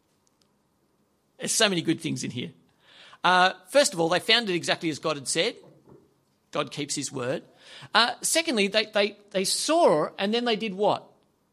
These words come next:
They went and told people. I think good news is always like this.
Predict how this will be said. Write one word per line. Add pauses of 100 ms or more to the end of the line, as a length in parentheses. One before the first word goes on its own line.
(1300)
They
went
and
told
people. (920)
I
think
good
news
is
always
like
this.